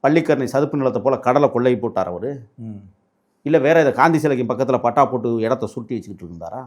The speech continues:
Speaker 1: இந்தியா கேட்டுக்கு பக்கத்துல ஒரு ஆ-, ஒரு ஆக்கிரமிப்பு நடத்தியிருப்பாரா?
Speaker 2: ம்.
Speaker 1: சொல்லுங்க, எங்க எதுவுமே இல்லையே. ஒரு முதலமைச்சர், இருபது லட்சம் மக்களுக்கான தலைவர்,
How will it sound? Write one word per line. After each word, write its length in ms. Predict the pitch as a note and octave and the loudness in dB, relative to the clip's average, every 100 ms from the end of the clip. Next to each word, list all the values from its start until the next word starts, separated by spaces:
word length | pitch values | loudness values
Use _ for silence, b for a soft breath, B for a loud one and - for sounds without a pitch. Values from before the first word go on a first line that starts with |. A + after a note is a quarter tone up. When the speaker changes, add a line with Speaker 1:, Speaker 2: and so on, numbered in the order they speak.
| C3+ - | -18 -12
Speaker 1:
இந்தியா 280 | B2 E3 D#3+ | 2 6 6
கேட்டுக்கு 460 | C#3 B2 A2 A2 | 4 -2 -6 -6
பக்கத்துல 280 | A#2+ C3 C3+ | -4 -2 0
ஒரு 160 | A#2+ A2 | 2 4
ஆ-, 260 | A2+ A2+ | 4 2
ஒரு 160 | A2+ A#2+ | 2 2
ஆக்கிரமிப்பு 520 | A2+ C3 C3 G2+ G2+ | 2 0 -4 -6 -10
நடத்தியிருப்பாரா? 540 | F#2 F#2+ - - D3 D3+ A#2 _ | -10 -12 -14 -10 -8 -8 -10 _
Speaker 2:
ம். 200 | G#2+ F#2+ F#2+ | -18 -16 -18
Speaker 1:
சொல்லுங்க, 320 | - C3+ A#2+ | -6 -4 -4
எங்க 260 | G#2 C3+ F3+ | -2 4 4
எதுவுமே 360 | D3 D3 G#3 G3 | 6 4 4 4
இல்லையே. 360 | B2 F#2+ B2 G2+ - _ _ _ | 2 -2 -6 -8 -14 _ _ _
ஒரு 140 | A#3+ G#3+ | 2 4
முதலமைச்சர், 600 | E3 F#3+ A3+ F#3 D#3+ G3+ | 6 8 8 6 4 4
இருபது 300 | F3 E3 E3 | 6 6 4
லட்சம் 220 | D3 C#3+ | 4 0
மக்களுக்கான 480 | C3+ F#3 E3+ D3 A#2+ | -2 0 -2 -2 -4
தலைவர், 440 | - A2+ G2 C#3+ | -6 -10 -10 -16